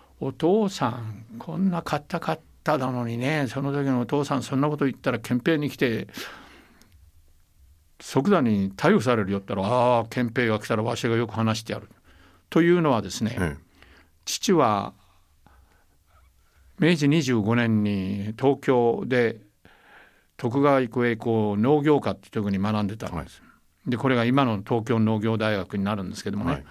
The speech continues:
Speaker 1: で、その時に、乃木邸、まあ、その頃は陸軍少将ぐらいだったと思うんですけども、
Speaker 2: え、
Speaker 1: 乃木邸、
Speaker 2: あの乃木将軍。
Speaker 1: 乃木将軍。
Speaker 2: 後の。
Speaker 1: うん。で、乃木将軍のところに、馬糞なんかをこう入れて、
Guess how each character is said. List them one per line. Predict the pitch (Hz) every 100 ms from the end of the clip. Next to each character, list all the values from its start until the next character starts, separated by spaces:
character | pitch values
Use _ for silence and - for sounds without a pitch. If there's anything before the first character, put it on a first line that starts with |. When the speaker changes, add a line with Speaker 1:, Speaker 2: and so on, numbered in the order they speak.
| - - - -
Speaker 1:
で、 | 127
そ | 156
の | 156
時 | 151 143
に、 | 143 135 131 - - - - - - _ _ _ _ _ _ _ _ _ _
乃 | 139 135 160 196
木 |
邸、 | 170 95 - _ _ _ _ _
ま | 123 107 113
あ、 |
そ | 113 135
の | 131
頃 | 131
は | 117
陸 | 107 113
軍 | 127 131
少 | - 131
将 | 139 127
ぐ |
ら | 120 110
い |
だ | 110
っ |
た | 113
と | 104
思 | 98 104
う |
ん |
で |
す | -
け | 107
ど |
も、 | 98
Speaker 2:
え、 |
Speaker 1:
乃 | 107 120
木 |
邸、 | 131
Speaker 2:
あ |
の |
乃 | 127 151
木 | 131
将 | - 92
軍。 | 85 76 120
Speaker 1:
乃 | 127
木 | 123
将 | 113 120
軍。 | 87 82
Speaker 2:
後 | 104 104 -
の。 | 92 -
Speaker 1:
う |
ん。 | 123 110 110 - _ - _ -
で、 | 131
乃 | 147
木 | 151
将 | 156
軍 | 156 151
の | 143
と | 131
こ | 131
ろ | 127
に、 | 127 123 117 110 110 104 107 - -
馬 | 113 127
糞 | 165 160
な | 147
ん | 135
か | 113
を | 92
こ | 107
う | 95
入 | 98
れ | 104
て、 | 104 98 98